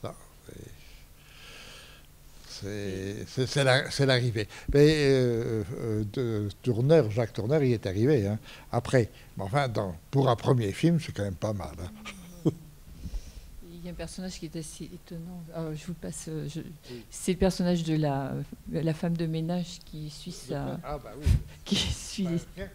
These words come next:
Speaker 1: rien que la femme de ménage, on a tou-, on a toujours un petit, on a toujours une petite saleté sur soi.
Speaker 2: C'est pour ramener à la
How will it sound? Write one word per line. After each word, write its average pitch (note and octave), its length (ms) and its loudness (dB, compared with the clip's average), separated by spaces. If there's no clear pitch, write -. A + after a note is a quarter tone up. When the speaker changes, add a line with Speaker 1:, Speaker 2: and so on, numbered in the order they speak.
Speaker 1:
rien F#3+ 100 -10
que E3 80 -14
la E3 80 -12
femme E3 180 -12
de C#3+ 60 -10
ménage, D#3 280 -10
on C#3+ 60 -10
a C3+ 40 -12
tou-, F#3 260 -14
on D3 120 -14
a C3 60 -10
toujours E3 540 -12
un - 40 -14
petit, B2+ 220 -14
on B2 160 -14
a C3 40 -12
toujours D#3 200 -12
une D#3 60 -12
petite C#3+ 300 -16
saleté - 340 -12
sur C3+ 120 -10
soi. C#3 100 -16
Speaker 2:
C'est - 100 -14
pour - 220 -14
ramener G3 400 -16
à - 60 -12
la F3+ 100 -4